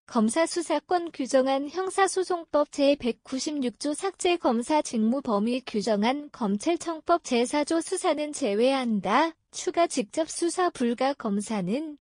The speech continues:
피해자 조사 불가법 시행 시 검찰 수사 중 사안은 경찰로 승계 등은 조선일보 보도 내용이다.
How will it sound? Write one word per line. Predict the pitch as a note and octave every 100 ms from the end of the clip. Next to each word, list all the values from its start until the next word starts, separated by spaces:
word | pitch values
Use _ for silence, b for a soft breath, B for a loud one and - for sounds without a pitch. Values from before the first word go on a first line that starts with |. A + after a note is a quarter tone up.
| _
피해자 | - F#4 F4+ F4+ D#4+ D4+
조사 | - A3+ D4 D4+
불가법 | D4 C4+ D#4 D#4+ - E4+
시행 | - F4 F4 E4+
시 | - E4+
검찰 | - B3 A#3 C#4+ D4+
수사 | D4 E4 F4+
중 | E4 D#4+ E4
사안은 | F#4 F4 D#4 D4 D#4
경찰로 | D4+ A3 A3 C4+ A3 B3+
승계 | C#4+ F4 E4 F4
등은 | D4 A#3+ B3 C#4+ C#4+
조선일보 | - A#3 D#4+ D#4+ D#4 D4+ E4+
보도 | D#4+ B3+ D4
내용이다. | A#3 G#3+ C4 C4+ A#3 F3 F3+ F3+